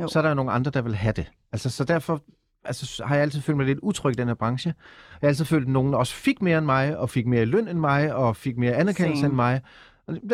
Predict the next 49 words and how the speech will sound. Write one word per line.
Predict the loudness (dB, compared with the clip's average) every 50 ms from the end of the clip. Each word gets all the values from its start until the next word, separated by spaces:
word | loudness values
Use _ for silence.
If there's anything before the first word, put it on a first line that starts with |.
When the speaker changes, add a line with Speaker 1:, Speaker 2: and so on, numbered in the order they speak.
| -4
Speaker 2:
det | -2 -4
vil | -4 -4
sige, | -2 -2 -4 -4
folk | -2 -2 -2 -2 0
genkender | 0 0 0 0 -2 0 0 0
det, | 0 -2 -2
og | 0 0
det | 0 0
er |
det, | 2 2 2
jeg | 2
egentlig | 2 0 0 0
gør | 0 0
grin | 0 -2 -2 -2
med, | -2 -2
fordi | -2 -2 -2 0
mange | 0 0 0 0 -2 -4
journalister | -4 -4 -4 -6 -4
faktisk | -4 -4 -4 -6 -10 -8
har | -4 -4 -2 -2
det | 0
ligesom | -2 0 0 0
mig. | 0 0 -2 -2 -6 -10 _ _ _ _ _ _ _ _ -8 -2
Øh, | 0 2 4 4 4 2 0 0
og | -2 -4
så | -4 -2
synes | -2 -2 -2 -2
jeg, | 0 -2
det | -2
er | -2
sjovt | 0 -2 -2 -2
at | -2
snakke | -2 -2 0 0 0
om. | -2 -2 0
Ligesom | -2 0 0 0 -2
det | -2
er | -4
sjovt | -4 -4 -2 -2 -2 -2 -2
at | -8 -8
snakke | -4 -4 -2 -2 0 0
om | -2 -2 -4 -10 _ _ _ _ -10
højt | -2 0 0 0 0 -2
og | -8 -10
sige, | -6 -4 -2 0
"Hvorfor | 0 0 0 -2
bliver | -2 -2
jeg | -2
ikke | 0 -2
inviteret?" | -4 -4 -4 -4 -6 -6